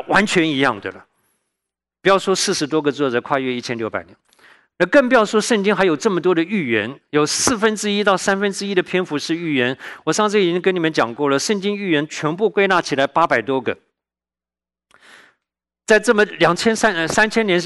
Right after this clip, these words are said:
预言下来，现在只剩下不到二十个还没有应验。不是说不会应验，只是时间没到。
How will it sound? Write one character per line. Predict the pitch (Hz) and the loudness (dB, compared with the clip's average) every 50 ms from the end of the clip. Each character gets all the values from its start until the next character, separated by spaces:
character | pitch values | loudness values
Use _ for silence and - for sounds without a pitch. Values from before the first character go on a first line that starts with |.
| 175 156 156 | -4 -10 -10
预 | 160 208 214 175 | -6 -2 0 2
言 | 156 151 170 | 2 0 2
下 | - 190 165 143 | 2 2 4 4
来， | 131 139 143 | 4 2 2
现 | - 202 196 | 0 0 0
在 | 196 185 | 0 -2
只 | - - 135 | -2 -4 -4
剩 | - - 175 165 | -4 -2 -2 0
下 | 170 156 | -2 -2
不 | - 147 143 | -2 -2 -2
到 | - 156 143 | 0 -2 0
二 | - 190 190 | 0 0 0
十 | 151 - - - 123 | 0 -2 -4 -4 -6
个 | 117 117 131 113 - - _ _ _ _ _ _ | -2 0 -2 -2 -2 -6 _ _ _ _ _ _
还 | - - 143 | -2 0 0
没 | 160 190 185 | 2 2 2
有 | 151 135 139 | 0 0 0
应 | 175 185 156 123 117 | -2 -4 -4 -2 -2
验。 | 123 131 110 92 - _ _ _ _ _ _ _ _ _ _ _ _ _ _ _ _ _ _ _ | -2 -2 -2 -4 -6 _ _ _ _ _ _ _ _ _ _ _ _ _ _ _ _ _ _ _
不 | 170 190 | -2 -2
是 | - - 247 233 185 | 0 0 0 -2 -2
说 | - - 175 165 165 165 160 - _ _ _ | 0 0 2 2 2 0 -2 -6 _ _ _
不 | - 135 135 160 | -10 -6 -4 -2
会 | 160 - 202 165 156 | 0 2 2 2 2
应 | 160 156 139 131 123 | 0 -2 -4 -4 -2
验， | 123 120 110 95 92 | -2 -2 -2 -4 -8
只 | 95 - 123 | -10 -10 -8
是 | - - - | -6 -6 -6
时 | - - 117 110 | -4 -6 -6 -4
间 | - 123 123 | -4 -4 -4
没 | 120 107 85 - | -2 -4 -8 -6
到。 | - - 90 87 | -6 -6 -6 -6